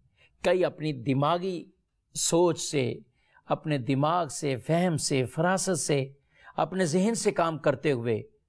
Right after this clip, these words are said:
اگر انہیں بدن کی تھکاوٹ ہے تو انہیں ذہن کی تھکاوٹ ہے، انہیں بدن کی تکلیف اور شدت محسوس ہوتی ہے تو انہیں اپنی ذہنی تناؤ اور ذہن کی تکلیفیں اور اذیتیں یہ بھی پہنچتی ہیں۔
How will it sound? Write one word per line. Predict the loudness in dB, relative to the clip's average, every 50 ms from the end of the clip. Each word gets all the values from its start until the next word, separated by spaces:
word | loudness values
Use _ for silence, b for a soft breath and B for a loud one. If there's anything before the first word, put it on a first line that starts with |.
| _ _ _ _ _ _ _ _ _ _ _ _ _ _ _ -6
اگر | -4 -2 0 0 -2 -2 -4
انہیں | -2 0 0 0
بدن | 0 0 -2 0 0 0 -2 -2
کی | -4 -6
تھکاوٹ | -2 -2 -2 0 2 0 2 0 -2 0
ہے | 0 0 0 0
تو | -2 -2 -2
انہیں | 0 2 2 2
ذہن | 2 2 2 2 2 0 0
کی | 0 -2 -2
تھکاوٹ | -2 -4 -2 -2 -2 -4 -4 -6 -12
ہے، | -12 -16 -16 -18 -20 _ _ _ _ _ _ _ _ _ b b b b b b b -2
انہیں | 0 0 0
بدن | 0 2 0 0 2 0 -2 -2
کی | -4 -6 -4
تکلیف | -2 -2 -2 -2 -2 -2 -2 0 0
اور | 0 -2
شدت | 0 -2 -2 -2 0 -2 -2 0 0
محسوس | 0 0 0 2 2 2 2 4
ہوتی | 2 0 2 2 2 4
ہے | 4 4 2 0 -6 B B B B B
تو | 0 2 2
انہیں | 4 2 2 2 0 -2
اپنی | -4 -2 0 0 2 2 2
ذہنی | 4 4 4 2 2 0 0 -2 -4 -6 -10 -10 0
تناؤ | 2 2 2 4 4 2 2 2 0 -4 -8 -12 b b b b 2
اور | 4 4 4 4
ذہن | 0 -2 0 0 2 2 0 -2 -2
کی | -4 -4 -2 -2 -4 -6
تکلیفیں | -2 -2 -2 -2 0 2 2 2 4 4 4
اور | 4 4
اذیتیں | 2 2 0 0 0 0 0 2 2 0
یہ | 2 2 2 2
بھی | 2 0
پہنچتی | 0 0 0 0 0 -2 -4 -4 -2 -2 -2
ہیں۔ | -6